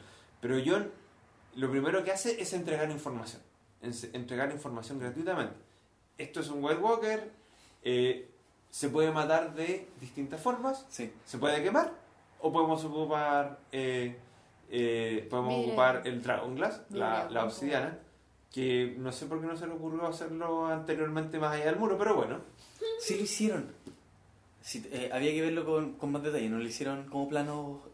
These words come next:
Speaker 2: específicos
Speaker 1: ¿General?
Speaker 2: para ver. No, pues, fueron planos muy abiertos y no se alcanzaba a ver con tanto detalle.
Speaker 1: ¿Ya?
Speaker 2: Y porque pasaban muchas cosas.
Speaker 3: ¿En la
Speaker 2: Ahora estoy
Speaker 3: batalla
Speaker 2: hablando del,
Speaker 3: anterior?
Speaker 2: sí, pues, estoy hablando del
Speaker 3: Ah, sí.
Speaker 2: capítulo anterior.
Speaker 3: Mm.
Speaker 2: Eh, pero, eh, por ejemplo, cuando, eh, The Hound suelta el mazo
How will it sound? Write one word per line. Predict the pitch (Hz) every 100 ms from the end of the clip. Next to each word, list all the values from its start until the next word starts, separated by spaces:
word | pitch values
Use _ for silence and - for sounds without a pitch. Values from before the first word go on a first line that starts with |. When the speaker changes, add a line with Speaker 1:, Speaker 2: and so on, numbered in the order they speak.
| -
Speaker 2:
específicos | 143 143 - 131
Speaker 1:
¿General? | 120 135
Speaker 2:
para | 165 156
ver. | 120 - -
No, | 135
pues, | 101 120
fueron | 120 156 156
planos | 156 170 175
muy | 180
abiertos | 180 180 - 180
y |
no |
se | 170 180
alcanzaba | 160 151 156 160
a | 160
ver | 170
con | 175
tanto | 160 160 170
detalle. | 156 113 143 - - 127
Speaker 1:
¿Ya? | 127 131
Speaker 2:
Y | 135 120
porque | 113 -
pasaban | 113 - 151 156
muchas | 160 185 180
cosas. | 113 139 147 -
Speaker 3:
¿En | 254
la | 247
Speaker 2:
Ahora | 220
estoy | 214
Speaker 3:
batalla | 143 147
Speaker 2:
hablando | 165
del, | 160 208
Speaker 3:
anterior? | 415 -
Speaker 2:
sí, | - 220
pues, |
estoy | - 123
hablando | 120 131
del |
Speaker 3:
Ah, | 117
sí. | 131
Speaker 2:
capítulo | 135 139
anterior. | 139 - - - - - -
Speaker 3:
Mm. | 226 208 -
Speaker 2:
Eh, | 117 113 113 113 -
pero, | 160 196 262 - - - _ _ _ _ _ _
eh, | 139 123 117
por | 123
ejemplo, | 139 143
cuando, | 143 131 127 123 120 120 120 117 117 113 - - _ -
eh, | 113 110 113
The | 151
Hound | 156 - -
suelta | - 185 185 202
el |
mazo | 208 240 - -